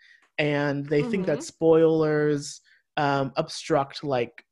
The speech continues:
Speaker 1: that basic, and that, that's what, that the, the basic entertainment value of it. Um, and because I think they're kind of control freaks, I think they're trying, and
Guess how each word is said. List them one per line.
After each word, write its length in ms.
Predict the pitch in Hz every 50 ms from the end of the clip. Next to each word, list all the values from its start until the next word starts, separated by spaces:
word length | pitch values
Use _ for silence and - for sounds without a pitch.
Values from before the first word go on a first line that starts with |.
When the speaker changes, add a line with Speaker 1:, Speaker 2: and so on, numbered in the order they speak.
| _ _ -
Speaker 1:
that 380 | 156 160 139 135 - 147 - -
basic, 400 | 139 139 139 - 151 135 135 131
and 120 | 135 135
that, 140 | 147 139 156
that's 160 | 175 170 -
what, 240 | 190 165 - - -
that 220 | 170 147 - 156
the, 100 | 160 151
the 280 | 139 147 147 147 143 147
basic 320 | 165 160 160 - 151 143 151
entertainment 540 | 143 135 135 - - 120 120 123 107 117
value 280 | - 127 139 156 - -
of 160 | 85 - -
it. 200 | - 165 156 - - _ - - - _ _ _ -
Um, 500 | 165 160 151 147 147 147 147 143 139 - -
and 320 | 160 160 156 151 151 151 151
because 280 | 160 165 - 175 151
I 40 | 151
think 160 | 147 170 165
they're 80 | 156 151
kind 200 | - - 160 160
of 100 | 156 -
control 280 | - 196 - - 127
freaks, 440 | 123 - 135 131 - - - - - _ -
I 120 | 160 156 151
think 180 | 160 156 147 156
they're 120 | 147 143
trying, 680 | 143 - - 156 147 147 143 143 135 139 139 135 110 - _ _ _ - -
and 140 | 175 170